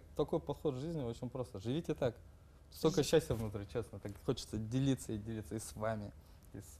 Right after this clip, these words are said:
Speaker 1: вами, да.
Speaker 2: Мы просто из другого теста немного. <laughs>
Speaker 1: Да.
Speaker 2: У нас
Speaker 1: Но
Speaker 2: Сундет
Speaker 1: это
Speaker 2: Бай-,
Speaker 1: нормально, это
Speaker 2: у нас
Speaker 1: классно.
Speaker 2: Сундет Байгожин был в гостях.
Speaker 1: Мгм.
Speaker 2: И Сундет как раз наоборот зациклен на том, что вот он живёт в квартире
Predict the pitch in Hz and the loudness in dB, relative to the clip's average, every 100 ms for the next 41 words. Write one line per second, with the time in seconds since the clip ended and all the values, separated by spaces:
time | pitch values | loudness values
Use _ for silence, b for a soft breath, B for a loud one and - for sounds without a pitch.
0 | - 104 101 107 - - - - - - | -10 -8 -8 -12 -10 -10 -12 -18 -20 -20
1 | - - - - - - - - 220 226 | -20 -20 -20 -20 -20 -20 -20 -10 -8 -2
2 | 240 220 220 208 233 233 196 - 262 202 | 0 2 2 2 2 2 2 -2 -4 0
3 | 165 175 214 311 - 339 - 269 - 277 | 2 4 6 4 4 0 4 2 4 2
4 | - 285 - B 233 247 - 233 269 277 | 2 -2 -2 B 6 6 0 2 4 8
5 | 311 - 214 240 190 196 156 120 117 - | 8 10 10 10 10 10 8 8 6 8
6 | 277 - 311 277 302 214 233 208 220 185 | 8 10 8 8 8 8 8 8 6 4
7 | 165 147 131 156 175 - - 135 143 B | 2 0 0 -2 -2 4 6 6 4 B
8 | B B - 185 190 185 185 180 175 196 | B B -6 -2 2 4 4 4 2 2
9 | 190 247 339 233 202 254 240 226 269 311 | 2 2 0 2 4 4 4 6 8 10
10 | 262 240 - - 185 202 - 262 269 226 | 8 6 0 -4 -2 0 -2 2 2 2
11 | 202 233 262 - - 196 196 196 185 180 | 2 0 -2 -2 -2 -2 0 0 0 -2
12 | - 202 202 330 480 233 | -2 -4 0 4 6 4